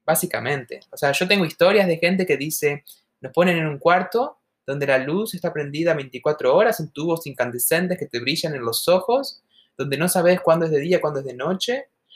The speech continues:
no sabes, eh, cuánto tiempo vas a estar ahí, pueden pasar meses, pueden pasar hasta años, gente,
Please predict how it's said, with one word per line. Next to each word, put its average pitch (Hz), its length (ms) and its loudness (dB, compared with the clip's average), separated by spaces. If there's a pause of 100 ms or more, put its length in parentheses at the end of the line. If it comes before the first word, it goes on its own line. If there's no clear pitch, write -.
(140)
no 160 120 -2
sabes, 160 720 4
eh, 127 420 0
cuánto 185 280 0
tiempo 180 180 0
vas 156 140 -2
a 151 40 -16
estar 135 160 -2
ahí, 175 240 -2
pueden 175 260 -2
pasar 147 400 0
meses, 190 460 -4
pueden 143 220 -4
pasar - 280 -4
hasta - 260 -18
años, 185 460 0
gente, 165 540 -4